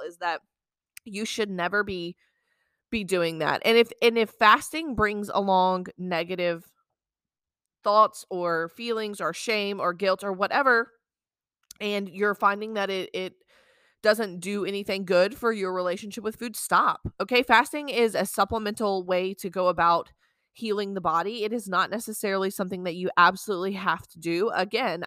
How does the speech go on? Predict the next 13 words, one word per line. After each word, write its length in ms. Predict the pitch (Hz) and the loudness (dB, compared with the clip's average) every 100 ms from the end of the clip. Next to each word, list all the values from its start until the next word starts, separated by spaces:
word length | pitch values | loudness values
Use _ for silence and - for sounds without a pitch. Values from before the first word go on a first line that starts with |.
| - | 2
I'm 280 | 196 240 | 2 4
a 220 | 247 185 165 - | 2 0 -2 -14
pro-, 520 | - 196 202 202 214 _ _ _ _ _ _ _ _ _ _ - | -2 0 2 0 -2 _ _ _ _ _ _ _ _ _ _ 0
I'm 120 | 220 | 2
a 60 | 220 | 2
proponent 540 | 233 214 285 403 320 | -2 -2 0 0 -2
of 80 | 220 | 0
fasting. 420 | 180 170 - 175 | 0 -2 -4 -6
I 60 | 185 | -6
think 160 | 196 | -6
it's 160 | 190 - | -8 -10
great, 560 | 156 208 226 190 170 | -2 2 4 2 2
but 320 | 202 240 190 | 8 8 8